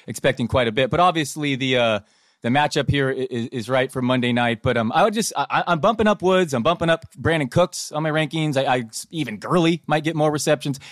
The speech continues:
Higbee and Gerald Everett, the tight ends, were quietly getting a little bit more involved even before Kupp went down. Um, so I think all of them get a, they, they, they receive some of this,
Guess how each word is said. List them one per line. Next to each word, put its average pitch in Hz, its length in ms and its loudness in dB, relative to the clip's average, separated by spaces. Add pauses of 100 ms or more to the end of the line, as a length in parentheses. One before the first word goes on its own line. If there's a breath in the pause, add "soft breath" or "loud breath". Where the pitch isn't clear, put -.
(100)
Higbee 208 400 2
and 170 100 2
Gerald 170 240 4
Everett, 156 240 2
the 127 60 -4
tight 147 240 0
ends, 156 180 -2
were 127 80 -4
quietly 139 400 0
getting 143 220 -2
a 120 40 -4
little 139 200 -2
bit 147 100 -2
more 139 160 -2
involved 135 340 2
even 123 180 -2
before 135 500 -2
Kupp 147 280 -2
went 151 180 -4
down. 147 420 0 (420 loud breath)
Um, 139 220 2
so 175 80 4
I 220 40 4
think 247 140 2
all 190 120 6
of 180 40 2
them 180 240 2
get 160 140 0
a, 147 160 -2
they, 139 180 0
they, 135 340 -2
they 127 140 -4
receive 120 340 -6
some 147 240 0
of 147 120 0
this, 160 360 -4